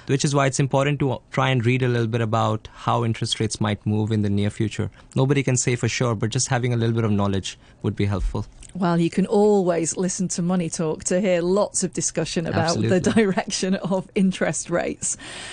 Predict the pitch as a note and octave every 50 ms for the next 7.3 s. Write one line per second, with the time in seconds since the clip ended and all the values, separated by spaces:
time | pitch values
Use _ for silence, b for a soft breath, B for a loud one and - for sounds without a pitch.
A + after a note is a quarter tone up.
0 | B B B - - F4+ F4+ F4 E4+ E4+ E4 - - - - - G#3 G3 - A#3+
1 | A3 - B3+ C4+ B3 C4+ C4 B3 A3+ G#3+ G3+ G3 G3 F#3+ - - A#3 A3 - G#3+
2 | G#3 G3+ G3+ - - C#4+ D#4 D4 - - - G#3 F#3 F#3 - F3+ - - F3 D#3
3 | D#3 D#3+ - - - F3+ E3+ E3+ E3 E3+ E3 D#3 D#3+ D#3+ D3+ D3+ D#3 E3 D#3+ -
4 | - - D#3+ D#3+ D#3+ D3+ - - - - D#3 - - E3+ F3 F3 E3+ D#3+ E3 -
5 | F3+ E3 - F#3 E3 - - F3 D#3+ E3 E3+ F3 F#3 F3+ F3 F3 D#3+ D#3+ F3+ E3
6 | E3 F3 F3 - F3+ D#3+ F3+ E3+ E3+ D#3+ - F3+ F3+ F#3 - - - A3 F#3 -
7 | - F3 E3+ E3+ D#3+